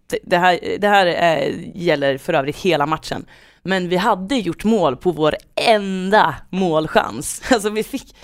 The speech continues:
vi fick ett läge den matchen och den satt ta mig fan där den skulle. Superfint framspel för övrigt av Sebastian Castrotejo, som verkar ha hittat hem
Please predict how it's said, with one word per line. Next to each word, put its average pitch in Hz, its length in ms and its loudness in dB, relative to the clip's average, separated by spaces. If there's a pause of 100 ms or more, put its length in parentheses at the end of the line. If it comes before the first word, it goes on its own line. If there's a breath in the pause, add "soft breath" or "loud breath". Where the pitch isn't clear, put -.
(180 loud breath)
vi 202 120 -2
fick - 280 -2
ett 214 220 -2
läge 208 320 4
den 160 200 2
matchen 139 420 -2
och - 180 -2
den 214 240 0
satt - 480 -4 (220)
ta 254 160 2
mig 175 200 -4
fan 165 380 0
där 151 140 2
den 151 100 -2
skulle. 156 480 -2 (300 soft breath)
Superfint 180 1160 -2
framspel 160 640 0
för 160 120 -6
övrigt 156 400 -2
av 156 480 0 (300 loud breath)
Sebastian 180 500 0
Castrotejo, 165 680 -2
som 170 220 -4
verkar 170 360 2
ha 151 220 0
hittat 151 340 -4
hem 156 340 -2